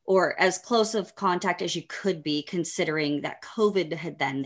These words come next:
hit and added a whole other layer of complexity. We were all in deep quarantine.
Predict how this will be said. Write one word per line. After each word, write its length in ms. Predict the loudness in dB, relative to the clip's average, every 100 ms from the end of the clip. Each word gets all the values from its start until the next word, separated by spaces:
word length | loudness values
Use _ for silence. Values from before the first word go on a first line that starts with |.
| -8
hit 380 | -16 -6 -6 -4
and 100 | -8 -4
added 380 | 2 2 0 -4
a 60 | -6
whole 360 | -6 -6 -6 -2
other 300 | 0 0 -2
layer 640 | -2 -4 -6 -6 -10 -8
of 420 | -2 0 -2 -6 -12 -16 -18 -20 _ -2
complexity. 920 | -2 0 2 2 2 -6 -6 -8 -10 _ _ _ _ _ _
We 180 | -4 0
were 120 | 0 2
all 180 | 4 4
in 240 | 0 -2
deep 340 | -2 0 0 0
quarantine. 760 | -2 -2 -4 -8 -12 -12 -14